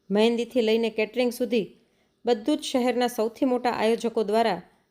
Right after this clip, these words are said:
નક્કી કરવામાં આવી રહ્યું હતું. "આપણી દીકરીના લગ્ન એવા હોવા જોઈએ કે વર્ષો સુધી લોકો ચર્ચા કરે," અમી પોતાના પતિને કહેતી.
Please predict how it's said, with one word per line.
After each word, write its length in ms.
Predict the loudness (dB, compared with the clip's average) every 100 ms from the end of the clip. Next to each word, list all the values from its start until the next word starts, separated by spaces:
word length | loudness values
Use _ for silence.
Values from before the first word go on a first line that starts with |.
| -8
નક્કી 260 | -4 -2
કરવામાં 440 | 0 2 2 0 -2
આવી 200 | 0 2
રહ્યું 280 | 2 0 0
હતું. 340 | -6 -8 -12 _ _ _ _ _ _ _ _ -6
"આપણી 260 | -2 0 0
દીકરીના 400 | 0 0 0 2
લગ્ન 260 | 2 0
એવા 340 | -2 0 2 2
હોવા 240 | 2 0
જોઈએ 400 | 2 0 0 -2 -4 _ _ _
કે 80 | 0
વર્ષો 380 | 2 2 2 0
સુધી 260 | 0 0 2
લોકો 240 | 2 0
ચર્ચા 400 | 0 -2 0 -2
કરે," 320 | -2 -4 -6 -10 _ _ _ _ -4
અમી 200 | 0 0
પોતાના 360 | 0 -2 -2
પતિને 400 | -2 -4 -2 -2
કહેતી. 540 | -2 -4 -4 -6 -10